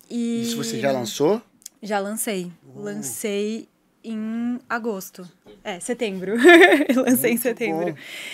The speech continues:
Speaker 2: Vou ouvir saindo daqui.
Speaker 1: Yes. E, bom, e aí foi isso. Essa foi a primeira música que eu lancei esse ano. Aí depois,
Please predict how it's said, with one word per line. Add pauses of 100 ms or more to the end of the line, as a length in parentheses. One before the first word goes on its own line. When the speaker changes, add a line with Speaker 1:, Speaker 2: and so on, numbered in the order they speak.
(140)
Speaker 2:
Vou
ouvir
saindo
daqui.
Speaker 1:
Yes. (120)
E, (220)
bom,
e
aí
foi
isso. (180)
Essa
foi
a
primeira
música
que
eu
lancei
esse
ano. (260)
Aí
depois,